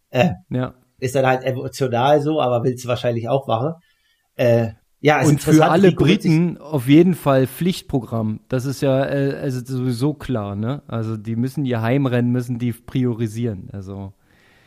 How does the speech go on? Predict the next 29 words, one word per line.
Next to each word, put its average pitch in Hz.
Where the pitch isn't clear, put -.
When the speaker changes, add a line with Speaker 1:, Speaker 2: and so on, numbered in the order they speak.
Speaker 2:
da 131
Speaker 1:
Ja. 123
Speaker 2:
ist -
der 127
Schwerpunkt 123
Speaker 1:
Gut, 151
Speaker 2:
für 123
sie. 107
Speaker 1:
Rico, 151
Ri-, 139
Rico 151
wird, 156
ist 135
wahrscheinlich 139
dann 135
auch 143
nicht 165
in 175
Leipzig, 175
wird 131
wahrscheinlich 127
auch 135
in 143
London 139
sein. 160
Ist 131
ja 131
auch 117
verständlich. 135